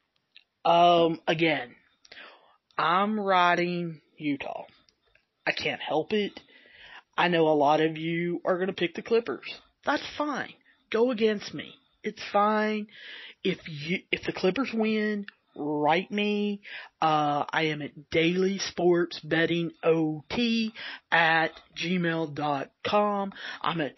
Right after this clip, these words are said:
Twitter on, uh, Overtime Daily. I'm on, on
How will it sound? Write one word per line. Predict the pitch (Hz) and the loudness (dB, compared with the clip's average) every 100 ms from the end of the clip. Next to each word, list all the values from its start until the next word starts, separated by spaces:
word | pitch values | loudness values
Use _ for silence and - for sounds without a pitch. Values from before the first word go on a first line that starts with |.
| - | -8
Twitter | - 196 190 190 190 185 - | 2 4 4 2 0 -4 -6
on, | - 156 156 156 151 151 147 147 | -6 -2 0 0 0 -2 -4 -4
uh, | 131 147 143 135 - - | -4 -6 -8 -8 -8 0
Overtime | 185 180 175 - 147 156 | 2 4 0 0 -2 -2
Daily. | 156 170 185 185 185 180 - - - - | 0 2 2 2 0 -6 -12 -14 -10 -2
I'm | 170 | -2
on, | 160 143 | 0 -4
on | 160 156 | -6 -8